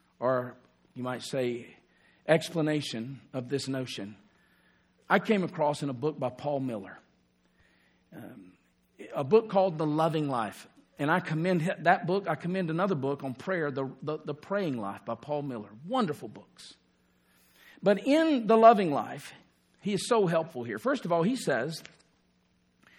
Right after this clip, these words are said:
that humility is physical. It involves a physical placement that is in some way lower. Countercultural, isn't it? Secondly, you can see humility.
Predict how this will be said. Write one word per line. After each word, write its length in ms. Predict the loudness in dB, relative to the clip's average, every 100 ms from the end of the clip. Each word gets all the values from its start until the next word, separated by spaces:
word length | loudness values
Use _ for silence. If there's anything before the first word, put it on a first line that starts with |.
| -20 -20 -20 -20 -2
that 140 | 2 4
humility 560 | 4 4 4 4 0
is 100 | -4
physical. 440 | -2 -2 -2 -10 -18 _ _ _ _ _ _ _ _ _ _ _ _ _ _ _ _ _ _ _ 4
It 120 | 6
involves 600 | 8 8 8 10 6 2 0
a 100 | -2
physical 600 | -2 -2 -2 -2 -2 -2
placement 760 | 0 2 2 0 -4 -4 0
that 160 | 0 2
is 140 | 0
in 120 | 0
some 320 | 0 2 2 2
way 160 | 2
lower. 480 | 2 2 2 -2 -10 -18 _ _ _ _ _ _ _ _ _ _ _ _ _ _ _ -8
Countercultural, 680 | -4 -4 -2 -4 -2 -4 -6
isn't 160 | -6 -12
it? 80 | -20 _ _ _ _ _ _ _ _ _ _ _ _ _ _ _ _ -20 -8
Secondly, 540 | 4 4 4 2 2
you 220 | 4 2
can 240 | 2 0 0
see 480 | -2 -2 -2 -2 -2
humility. 760 | -6 -4 -4 -6 -10 -18